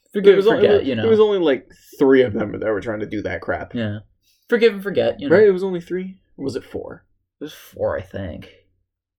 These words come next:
Speaker 2: There's two? Did a third one
Speaker 1: No,
Speaker 2: actually
Speaker 1: no.
Speaker 2: hit something?
Speaker 1: No, there was six. There, there was
Speaker 2: What?
Speaker 1: six people, right? Not six planes. There was three planes.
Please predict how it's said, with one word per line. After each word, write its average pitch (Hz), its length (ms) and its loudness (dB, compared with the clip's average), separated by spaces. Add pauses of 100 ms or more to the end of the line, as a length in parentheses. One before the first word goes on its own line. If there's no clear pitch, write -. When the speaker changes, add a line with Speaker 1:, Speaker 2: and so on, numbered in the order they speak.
(100)
Speaker 2:
There's - 160 -14
two? 226 540 -6 (600)
Did 190 220 2
a 220 60 2
third 247 260 2
one 254 120 2
Speaker 1:
No, 175 120 6
Speaker 2:
actually 190 200 4
Speaker 1:
no. 190 80 4
Speaker 2:
hit 202 100 2
something? 233 500 -10
Speaker 1:
No, 156 300 0
there 185 100 2
was - 380 -8 (100)
six. - 840 -6 (200)
There, 127 200 0
there 135 140 -2
was 147 80 -2
Speaker 2:
What? 214 140 4
Speaker 1:
six - 180 -8
people, 196 220 -10
right? 156 320 -2 (580)
Not 185 180 2
six 180 200 -6
planes. 147 260 -2
There 139 80 -2
was 123 140 -4
three 165 180 -4
planes. 131 640 -8